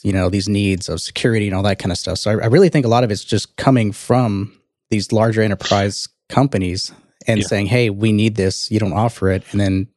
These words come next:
Speaker 1: all of a sudden it becomes this new feature that they put out.
Speaker 2: Yeah, no, I, I agree with that. And at least they're listening to that, right?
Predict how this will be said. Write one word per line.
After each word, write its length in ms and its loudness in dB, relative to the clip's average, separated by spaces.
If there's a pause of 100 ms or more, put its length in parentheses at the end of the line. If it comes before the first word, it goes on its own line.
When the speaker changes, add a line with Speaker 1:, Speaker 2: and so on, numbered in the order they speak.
(140)
Speaker 1:
all 160 0
of 80 -4
a 20 -4
sudden 200 -4
it 20 -2
becomes 260 -2
this 140 -8
new 100 0
feature 320 -4
that 120 -4
they 100 -4
put 200 -10
out. 280 -8 (100)
Speaker 2:
Yeah, 160 4
no, 180 0
I, 100 0
I 120 2
agree 260 2
with 120 -4
that. 180 0
And 200 2
at 120 2
least 240 2
they're 80 2
listening 360 -2
to 100 -6
that, 200 -4
right? 220 -2